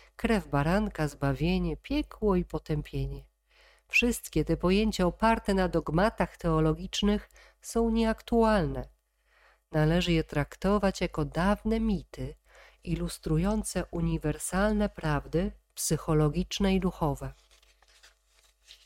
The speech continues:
Religia, która w dzisiejszych czasach przeżywa rewolucję, musi być nieustannie otwarta na nowe prawdy. Niezliczone prawdy Boże będą się objawiać chłonnym,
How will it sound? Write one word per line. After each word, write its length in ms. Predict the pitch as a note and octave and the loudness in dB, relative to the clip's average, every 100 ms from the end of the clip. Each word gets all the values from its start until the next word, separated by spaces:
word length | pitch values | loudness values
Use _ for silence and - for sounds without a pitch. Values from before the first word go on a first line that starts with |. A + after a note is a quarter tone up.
| _ _ _ _ _ _ _ _ _ _ - | _ _ _ _ _ _ _ _ _ _ -8
Religia, 640 | D3+ C#3 A3+ - C3 C#3 | -2 2 0 0 -2 -4
która 340 | - F3+ F3 | -6 -2 0
w 60 | F3 | 0
dzisiejszych 600 | F#3+ F3 A#3 A#3+ - - | -2 -2 -2 -2 -2 -4
czasach 440 | - F#3 - C#3 - | -2 -2 -4 -6 -4
przeżywa 440 | - D3 D#3 D#3 | -4 -2 0 0
rewolucję, 760 | D3+ C#3+ E3+ A#3 - - C#3 E3 _ _ _ _ - | 2 2 0 -2 -4 -2 -2 -4 _ _ _ _ -4
musi 340 | F3 - G3 | -2 -2 -2
być 240 | F3 - - | -2 -2 0
nieustannie 800 | F3+ F3 - F3+ F#3+ G#3 G#3+ | 0 0 -2 -2 0 0 -2
otwarta 600 | G#3 - F3+ E3+ - - | -4 -6 -2 -2 -4 -8
na 180 | C3+ C3+ | -6 -4
nowe 460 | C3+ C#3+ F3+ F3+ C3 | -4 -2 -2 -2 -6
prawdy. 520 | - B2+ B2 - - _ _ _ _ _ _ _ _ | -10 -20 -20 -20 -20 _ _ _ _ _ _ _ _
Niezliczone 800 | G3+ G#3 G3 G3+ - A3+ A#3+ G#3 | 0 2 2 -2 0 0 2 0
prawdy 440 | - F#3+ G3 - - | 0 0 0 0 -2
Boże 440 | F3 G3 G3 F#3+ | 0 2 2 0
będą 400 | G3 F#3+ F#3 F#3+ | 0 0 0 0
się 200 | - F#3+ | -2 -2
objawiać 600 | F3+ G#3 A3 G3+ G3 - | -2 0 0 0 -2 -6
chłonnym, 840 | - - G#3+ A3 A#3+ B3 B3 B3+ | -14 -4 2 2 2 0 0 -2